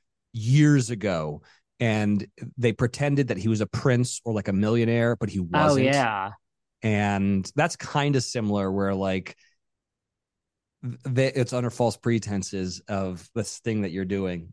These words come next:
Speaker 1: But that's a, that's a little different when everyone's an actor and one person's a reality person instead of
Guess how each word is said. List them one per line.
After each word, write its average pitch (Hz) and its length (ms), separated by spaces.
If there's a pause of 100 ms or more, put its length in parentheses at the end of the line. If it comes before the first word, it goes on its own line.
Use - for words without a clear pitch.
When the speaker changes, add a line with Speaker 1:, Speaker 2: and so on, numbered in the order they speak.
Speaker 1:
But 101 100
that's 131 240
a, 135 60
that's 117 260
a 139 40
little 123 160
different 107 320
when 95 80 (120)
everyone's 123 440
an 107 40
actor 107 280
and 95 120
one 110 220
person's 98 380
a 95 40
reality 95 380
person 98 340
instead 92 240
of 87 120